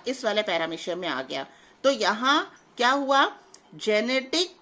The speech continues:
मटेरियल का एक्सचेंज हुआ है। ठीक है, यानी एक पैरामीशियम का माइक्रोन्यूक्लियस दूसरे पैरामीशियम में आ जाता है, जो ब्रिज बना होता है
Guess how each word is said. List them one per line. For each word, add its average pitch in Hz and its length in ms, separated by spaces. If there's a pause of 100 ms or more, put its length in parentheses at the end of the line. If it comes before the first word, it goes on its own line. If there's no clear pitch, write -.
(200)
मटेरियल 226 760
का 254 420
एक्सचेंज 233 840
हुआ 170 360
है। 175 360 (520)
ठीक 247 140
है, 311 220 (280)
यानी 262 300
एक 277 260
पैरामीशियम 233 800
का 262 160
माइक्रोन्यूक्लियस 240 920
दूसरे 247 320
पैरामीशियम 185 600
में 240 200
आ 170 160
जाता 160 360
है, 170 140
जो 170 120
ब्रिज 214 200
बना 233 200
होता 240 260
है 349 120